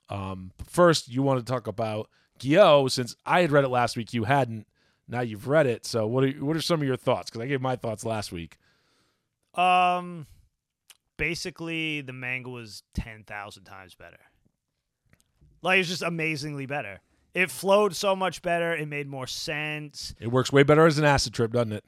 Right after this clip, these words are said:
Speaker 2: Yes, it does. I, uh, making her the main character, like, I don't hate it, but it just, it made no sense.
Speaker 1: Well, it
Speaker 2: And you had to do so much work
Speaker 1: if
Speaker 2: to,
Speaker 1: they
Speaker 2: like,
Speaker 1: had
Speaker 2: spread that story out.
Speaker 1: Well, it, what made no sense wasn't just, like,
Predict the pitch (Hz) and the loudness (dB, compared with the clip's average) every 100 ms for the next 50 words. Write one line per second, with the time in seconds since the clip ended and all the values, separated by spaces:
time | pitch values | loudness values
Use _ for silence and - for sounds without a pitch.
0 | - 143 165 165 147 139 113 131 120 123 | -18 -10 -2 -2 -2 -8 -12 -10 -8 -8
1 | 120 107 - - - _ - 180 180 156 | -10 -12 -14 -16 -20 _ -8 -2 -2 -4
2 | 143 180 208 302 196 240 208 170 170 - | -6 -6 -6 -8 -6 -6 -6 -8 -8 -4
3 | 147 170 127 135 139 147 - - 139 165 | -4 -4 -6 -6 -4 -4 -4 -6 -6 -6
4 | 123 127 123 123 135 - 147 135 135 131 | -8 -10 -12 -12 -12 -12 -12 -10 -10 -10
5 | 110 - - 127 180 190 - 202 214 185 | -12 -12 -6 6 10 10 10 -4 -6 -10
6 | 185 220 254 254 208 220 - - - 262 | -4 2 2 2 -4 -10 -8 -6 -4 -4
7 | 247 226 190 220 - 151 185 220 233 254 | -4 -4 -4 -6 -6 -6 -2 0 2 4
8 | 226 226 180 - 165 175 147 139 - 156 | 4 2 -2 -6 -8 -6 -6 -8 -8 -8
9 | 170 151 110 107 104 160 190 202 185 165 | -8 -8 -10 -12 -6 2 4 4 2 0
10 | 220 233 190 143 - 208 160 135 120 123 | 0 2 2 2 2 0 0 -2 -2 -4
11 | 135 123 127 123 | -4 0 -2 -4